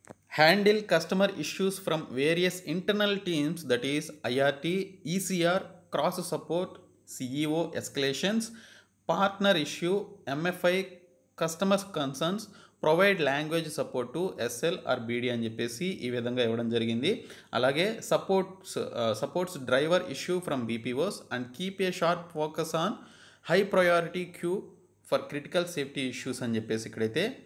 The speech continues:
ఇవ్వడం జరిగింది. So, ఇంటర్నల్ టీమ్స్ ద్వారా ఈ యొక్క దీనికి సంబంధించినటువంటి కస్టమర్ ఇష్యూస్ ఏవైతే ఉంటాయో, so, ఈ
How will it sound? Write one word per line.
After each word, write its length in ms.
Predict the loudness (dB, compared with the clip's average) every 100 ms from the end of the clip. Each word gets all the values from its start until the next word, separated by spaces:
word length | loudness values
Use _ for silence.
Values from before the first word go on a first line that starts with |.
| -14 -2
ఇవ్వడం 220 | 2 4 2
జరిగింది. 300 | 2 0 0
So, 80 | 0 0 -4
ఇంటర్నల్ 360 | -4 0 0 0
టీమ్స్ 240 | -2 -2 0
ద్వారా 200 | 2 2 0
ఈ 20 | -2
యొక్క 240 | 0 0 0
దీనికి 220 | -4 -4 -4
సంబంధించినటువంటి 680 | -2 -2 -2 -4 -4 -4 0
కస్టమర్ 400 | -2 0 0 0 -2
ఇష్యూస్ 300 | -6 -4 -2 2
ఏవైతే 220 | 2 2 -2
ఉంటాయో, 340 | 0 0 0 -4 -6
so, 80 | -4
ఈ 20 | -2